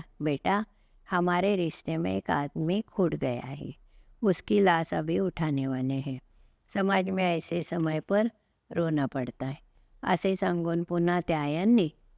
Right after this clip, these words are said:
तोंडावर घोंगट घेऊन, "अ, अरे रे भगवान, तूने क्या किया?" असे म्हणून पुन्हा जोरजोराने पहाडी आवाजात पंचम स्वरात रडू लागल्या. त्यांचे हे नाटकी रडणे पाहून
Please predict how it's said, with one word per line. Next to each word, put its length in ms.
तोंडावर 540
घोंगट 440
घेऊन, 300
"अ, 420
अरे 420
रे 200
भगवान, 640
तूने 420
क्या 200
किया?" 300
असे 260
म्हणून 360
पुन्हा 320
जोरजोराने 840
पहाडी 340
आवाजात 520
पंचम 380
स्वरात 480
रडू 300
लागल्या. 380
त्यांचे 420
हे 60
नाटकी 520
रडणे 340
पाहून 400